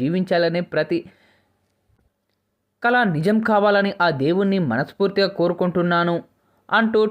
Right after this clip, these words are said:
ట్వీట్ చేయడం జరిగింది. ఇక అన్నదమ్ములకు, అక్క చెల్లెలకు శుభాకాంక్షలు. జీవితంలో మీరు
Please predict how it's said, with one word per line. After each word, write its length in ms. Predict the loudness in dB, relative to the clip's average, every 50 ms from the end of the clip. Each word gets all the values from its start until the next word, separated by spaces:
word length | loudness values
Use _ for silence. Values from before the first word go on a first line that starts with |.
| -2
ట్వీట్ 240 | -2 -2 0 0 -2 -2
చేయడం 320 | 0 0 2 2 2 0 0 -2 -2
జరిగింది. 440 | -4 -2 0 0 0 0 2 0 0 -2 -4 -8 -18 _ _ _ _ _
ఇక 180 | -4 -2 2 2 2 2 2 0 0
అన్నదమ్ములకు, 600 | 0 2 2 2 2 2 2 2 0 2 0 0 0
అక్క 120 | 0 0 -2 0 0
చెల్లెలకు 360 | 0 0 0 0 0 0 -2 -2 -2 -2
శుభాకాంక్షలు. 680 | -2 0 0 0 0 0 -2 -2 -2 -2 -2 0 -2 -2 -2
జీవితంలో 420 | -4 -4 -4 -2 -2 0 0 0 0
మీరు 240 | 2 2 2 2